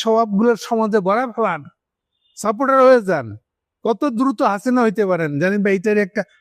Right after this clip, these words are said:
কম্পিটিশনে নেমে গেছেন আপনারা। তাহলে কি হলো ঘটনা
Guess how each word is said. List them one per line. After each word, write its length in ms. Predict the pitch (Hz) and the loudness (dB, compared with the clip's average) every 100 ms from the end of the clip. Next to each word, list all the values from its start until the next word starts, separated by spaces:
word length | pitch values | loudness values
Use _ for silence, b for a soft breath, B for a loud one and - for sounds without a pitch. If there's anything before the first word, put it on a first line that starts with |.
| - | -4
কম্পিটিশনে 580 | 214 180 175 156 170 143 | -2 0 -2 -2 0 0
নেমে 180 | 135 127 | 0 -2
গেছেন 260 | 117 113 131 120 | -4 -6 -8 -10
আপনারা। 280 | 113 131 123 _ _ _ _ _ _ _ _ _ _ _ _ - | -10 -12 -14 _ _ _ _ _ _ _ _ _ _ _ _ -2
তাহলে 180 | 165 175 | -2 0
কি 80 | - 226 | 2 4
হলো 180 | 247 220 | 4 2
ঘটনা 300 | 185 208 220 | 0 -2 -2